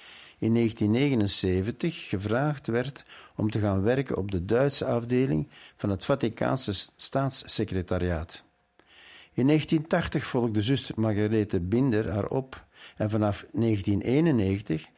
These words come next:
namen andere leden van het werk haar taak over, tot op de dag van vandaag. Moeder Julia was niet minder gelukkig toen in negentien tachtig twee zusters konden helpen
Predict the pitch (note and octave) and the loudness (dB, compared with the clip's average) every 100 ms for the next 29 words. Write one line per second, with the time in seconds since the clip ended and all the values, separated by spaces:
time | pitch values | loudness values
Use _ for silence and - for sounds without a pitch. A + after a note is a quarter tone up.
0 | - - - A2+ G#2+ G2+ A#2+ D3+ D#3 A#2 | -18 -18 -4 0 2 2 2 2 2 2
1 | A2 C3 B2+ A2 F2+ - G2+ B2 B2+ - | 2 2 0 0 -2 0 0 0 -4 -18
2 | _ _ G#2+ G2+ - G#2 G2+ - F#2+ F#2 | _ _ -6 -4 0 0 0 -2 -2 -2
3 | F2 - - _ _ _ _ - F3 C#3+ | -4 -8 -18 _ _ _ _ 0 0 2
4 | A2+ G2 G2+ - F#2+ F#2 E2 D#2+ - - | 0 0 0 -2 -4 -2 -2 -2 -6 -10
5 | - _ _ _ _ _ - A#2+ A#2+ C3+ | -18 _ _ _ _ _ -2 0 2 4
6 | F3 F3 D3+ A#2+ - G#2 G#2+ C3 C#3+ A#2 | 4 4 4 2 2 0 2 2 2 2
7 | G2 A2+ C#3 C#3+ - A2+ G#2+ G2+ G2+ F#2+ | 2 2 0 -2 0 0 2 2 2 0
8 | F2+ F#2 - C3+ - G2 - G2+ C3 D#3 | 0 -4 -2 -4 -4 -10 -4 0 2 2
9 | C3+ A2 - - - - G#2+ F#2 F#2+ G#2+ | 2 0 -2 -4 -6 0 2 2 2 2
10 | C3 C3+ D#3 E3 | 0 0 -2 -2